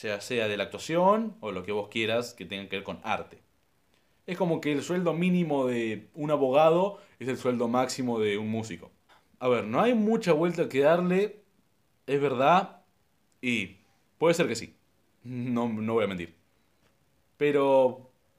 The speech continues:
es una realidad con la cual uno tiene que vivir y que si de verdad quiere hacerlo, la posta es que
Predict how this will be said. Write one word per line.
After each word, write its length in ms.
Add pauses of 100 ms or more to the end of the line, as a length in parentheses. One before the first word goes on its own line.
(280)
es 280
una 180
realidad 460
con 140
la 80
cual 340
uno 260
tiene 320
que 380
vivir 640 (580)
y 320 (280)
que 160
si 160
de 120
verdad 420
quiere 180
hacerlo, 720 (1200)
la 260
posta 400
es 100
que 440